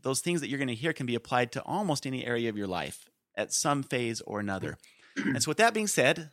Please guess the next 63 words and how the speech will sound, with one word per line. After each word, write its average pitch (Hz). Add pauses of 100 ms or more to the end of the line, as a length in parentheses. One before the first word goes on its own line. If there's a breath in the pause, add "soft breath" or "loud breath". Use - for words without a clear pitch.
uh, 139
I've 135
got 143
one 170
of 175
my 147
close 196
friends, 160
Rob 156
Nelson, 147
with 135
us 139
today. 127
And 110 (420 loud breath)
not 143
only 170
is 151
he 151
a 135
neighbor, 143
but 120
like 135
I 143
mentioned, 143
he's 113
a 113
close 147
family 135
friend, 135
and 104 (120)
he 127
just 135
has 135
an 123
incredible 127
family 123
and 113
background 113
and 101
story, 120 (600 soft breath)
uh, 117
which 123
you'll 127
hear 123
a 135
little 127
bit 117
about. 104 (600 loud breath)
Uh, 117
Rob, 147
and 131
he'll 156
tell 165
you 123
this, 117
just -
a, 117
as 117
a 117
brief 143
background, 113
has 117
started 135